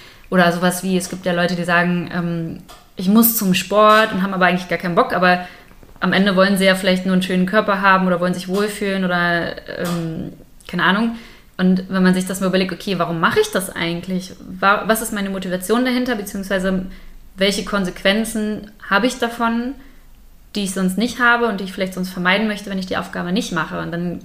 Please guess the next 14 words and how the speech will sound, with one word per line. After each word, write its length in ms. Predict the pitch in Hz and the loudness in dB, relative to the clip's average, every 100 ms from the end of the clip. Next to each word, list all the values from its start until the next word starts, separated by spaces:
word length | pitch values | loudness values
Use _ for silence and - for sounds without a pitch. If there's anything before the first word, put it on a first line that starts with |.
| - - | -16 -20
finde 260 | - - 185 | -14 -2 -2
ich, 100 | 180 | -2
rückt 180 | 190 - | -8 -8
das 140 | 180 | -8
alles 200 | 175 170 | -6 -6
in 120 | 185 | -6
ein 60 | 175 | -2
ganz 200 | 175 214 | 0 -2
anderes 340 | - 185 180 196 | -2 -4 -4 -2
Licht. 260 | 214 - - - - - - - - - | -4 -6 -18 -20 -20 -20 -20 -20 -14 -4
Ähm, 600 | 175 175 170 165 170 - - - - - | -2 0 -2 -4 -6 -12 -20 -20 -20 -8
auch 120 | - 220 | -6 -2
zum 140 | 208 | 2
Beispiel, 640 | 196 190 196 185 185 175 | 2 2 2 4 4 2